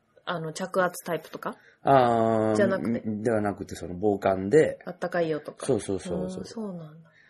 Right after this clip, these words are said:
Speaker 2: まあ、
Speaker 1: あの、うん。
Speaker 2: やっぱユニクロのね、
Speaker 1: はい。
Speaker 2: ヒートテックは有名ですけどね。
Speaker 1: あー、そうですね。あれでも運動の時には着ちゃうと思う。悲劇ですけどね。
Speaker 2: まあ、運動の時はね、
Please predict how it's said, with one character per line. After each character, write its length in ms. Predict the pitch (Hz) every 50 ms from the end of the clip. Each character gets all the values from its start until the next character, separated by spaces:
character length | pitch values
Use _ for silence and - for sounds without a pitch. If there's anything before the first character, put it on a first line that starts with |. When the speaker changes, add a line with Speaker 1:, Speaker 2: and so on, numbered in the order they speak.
| _ - - - -
Speaker 2:
ま 120 | 160 156
あ、 40 | 143
Speaker 1:
あ 40 | 120
の、 200 | 107 - - - -
う 20 |
ん。 40 | 185
Speaker 2:
や 40 | -
っ 60 | 160
ぱ 80 | 165 156
ユ 140 | 123 127 139
ニ 120 | 156 160
ク 140 | - 170 165
ロ 120 | 160 165
の 140 | 160 165 165
ね、 220 | 175 190 - - -
Speaker 1:
は 140 | - 226 226
い。 40 | 196
Speaker 2:
ヒ 20 |
ー 40 | 156
ト 80 | 139 131
テ 120 | - 135
ッ 40 | 123
ク 120 | - 92
は 40 | 87
有 200 | 90 98 104 101
名 180 | 101 101 95 87
で 80 | -
す 40 | -
け 40 | -
ど 360 | 185 180 180 175 170 165 165
ね。 60 | - -
Speaker 1:
あ 60 | -
ー、 40 | 165
そ 180 | - - 180 170
う 40 |
で 80 | - -
す 180 | - - - 165
ね。 160 | 160 156 - -
あ 100 | - 247
れ 80 | 277 294
で 140 | 277 269
も 140 | 233 208 208
運 120 | 214 226 233
動 140 | 240 247
の 100 | 240 233
時 260 | 226 233 233 226 208 185
に 100 | 170 165
は 60 | 160
着 180 | - - - -
ち 100 | - 180
ゃ 60 | 170
う 80 | 165 165
と 100 | - 160
思 180 | 160 156 151
う。 20 | 156 - _ _ _ _ - - _ _ _ - -
悲 80 | 262 247
劇 280 | 233 208 220 - 151
で 80 | - -
す 200 | - - - _ _ -
け 100 | - - -
ど 140 | - - -
ね。 120 | - -
Speaker 2:
ま 120 | 127 127 110
あ、 40 |
運 180 | 110 131 156 170
動 120 | 180 196
の 80 | 185 190
時 240 | 202 - - - -
は 120 | - - -
ね、 140 | - -